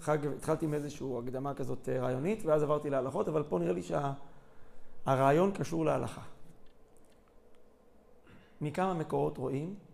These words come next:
שבחנוכה, אה, ה-, ופרצו, ופרצו חומות מגדלי, הם לא רק פרצו, אה,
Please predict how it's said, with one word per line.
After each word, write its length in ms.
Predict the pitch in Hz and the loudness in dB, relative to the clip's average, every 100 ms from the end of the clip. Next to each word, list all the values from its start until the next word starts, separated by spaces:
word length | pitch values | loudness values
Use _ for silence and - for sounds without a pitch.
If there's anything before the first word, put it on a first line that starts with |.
| - | -16
שבחנוכה, 880 | - 131 110 156 170 185 180 143 147 202 - - - - - - - - | -10 -8 -6 -4 -2 -4 -4 -4 -4 -6 -14 -20 -20 -20 -20 -20 -20 -10
אה, 60 | 127 127 127 131 127 127 135 - - - - - - - - - | -6 -4 -4 -4 -6 -8 -12 -16 -20 -20 -20 -20 -20 -20 -18 -10
ה-, 440 | 117 117 123 123 117 113 - - - | -8 -6 -8 -10 -12 -14 -20 -20 -10
ופרצו, 680 | - 160 165 180 170 156 147 - - - - - - | -2 2 2 0 -2 -2 -6 -10 -16 -18 -18 -14 -12
ופרצו 400 | - 160 - 165 | -2 -2 0 -4
חומות 320 | 143 170 160 | -2 -2 -2
מגדלי, 520 | 147 139 143 170 160 170 170 | -2 -2 2 2 2 0 -2
הם 120 | 139 | 0
לא 80 | 170 | 2
רק 140 | 190 - | 0 -2
פרצו, 680 | 139 135 - 147 143 135 131 | -4 -4 -4 -2 -2 -4 -6
אה, 60 | - | -4